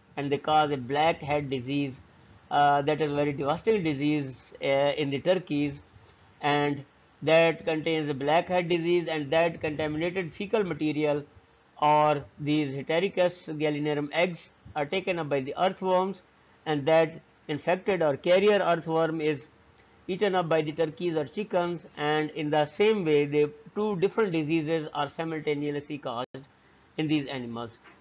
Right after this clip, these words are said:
So that, uh, here the cecal worm and then the earthworm, they act as a, uh, foracy.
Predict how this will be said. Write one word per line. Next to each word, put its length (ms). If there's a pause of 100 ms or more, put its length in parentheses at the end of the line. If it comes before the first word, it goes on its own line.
(140)
So 360
that, 280 (540)
uh, 180
here 420
the 140
cecal 440
worm 340 (520)
and 280
then 300
the 140
earthworm, 600
they 120
act 300
as 260
a, 240 (560)
uh, 500 (520)
foracy. 580